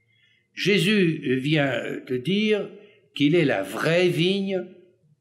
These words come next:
comme il est le bon pasteur, on l'a vu la semaine dernière, comme il est le vrai pain. Et si j'ose dire, là, dans le texte, la partie va se jouer à trois.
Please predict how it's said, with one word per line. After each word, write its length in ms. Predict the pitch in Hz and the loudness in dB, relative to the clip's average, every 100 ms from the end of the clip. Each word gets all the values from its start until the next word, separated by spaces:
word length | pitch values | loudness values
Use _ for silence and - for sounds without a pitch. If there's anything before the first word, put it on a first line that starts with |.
| _ _ | _ _
comme 220 | - 139 139 | -2 2 4
il 120 | 135 | 4
est 120 | 135 | 4
le 140 | 131 | 4
bon 280 | 120 127 151 | 2 2 2
pasteur, 840 | 147 139 - - 165 180 180 117 - - - | 0 -2 -4 -2 2 4 2 0 -8 -20 -18
on 80 | 107 | -8
l'a 120 | 110 | -2
vu 120 | 123 | 0
la 120 | 120 113 | 0 0
semaine 240 | 135 127 | -2 -4
dernière, 720 | 131 139 151 165 196 196 170 - - - - | -2 0 2 2 2 0 -2 -14 -20 -18 0
comme 200 | 156 147 | 2 4
il 160 | 151 | 4
est 140 | 180 190 | 4 4
le 180 | 180 | 4
vrai 680 | 175 143 127 131 151 170 165 | 2 -2 -2 0 2 2 0
pain. 240 | 139 117 92 - - - _ _ _ _ _ _ _ - _ _ - - _ _ _ _ _ | 0 -2 -4 -16 -20 -20 _ _ _ _ _ _ _ -20 _ _ -20 -20 _ _ _ _ _
Et 580 | 165 175 165 156 156 - | 2 4 4 2 0 -2
si 460 | - - - 190 | -14 -14 -4 0
j'ose 240 | 147 170 160 | 2 4 2
dire, 240 | 226 214 | 0 0
là, 320 | 156 123 - - - _ _ _ _ _ _ | 0 -2 -6 -16 -20 _ _ _ _ _ _
dans 120 | - | -8
le 220 | - 127 123 | 0 0 0
texte, 500 | 190 208 - - - - _ _ | 0 0 -2 -10 -20 -20 _ _
la 180 | 127 110 | -4 -4
partie 680 | - 127 - - - 208 220 | -2 -4 -4 -8 -4 0 0
va 200 | 160 151 | 0 0
se 240 | - 156 | 0 0
jouer 420 | 147 208 214 202 - | 2 2 0 0 -4
à 100 | - | -8
trois. 1040 | - - 123 110 - - - _ _ _ | -8 0 2 0 -2 -16 -20 _ _ _